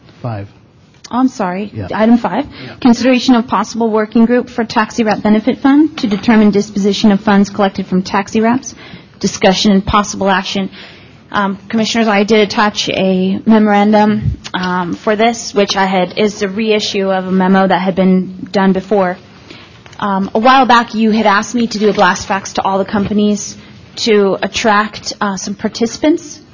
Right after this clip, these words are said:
Speaker 2: to participate in the committee on how these funds should be allocated.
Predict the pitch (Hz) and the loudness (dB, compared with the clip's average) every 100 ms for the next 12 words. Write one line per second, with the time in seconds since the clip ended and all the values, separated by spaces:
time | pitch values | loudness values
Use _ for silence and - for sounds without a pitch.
0 | - 247 226 220 214 - - 233 220 208 | -8 -2 2 0 -2 -10 -8 -8 -6 0
1 | 220 202 214 220 220 233 254 - - - | 0 0 0 0 2 -2 -4 -10 -20 -20
2 | - - 208 208 214 214 208 196 - 202 | -12 -2 0 2 2 2 2 -2 -2 -2
3 | 196 202 196 123 180 190 - 180 180 180 | -2 -4 -2 0 -2 -2 0 0 0 -4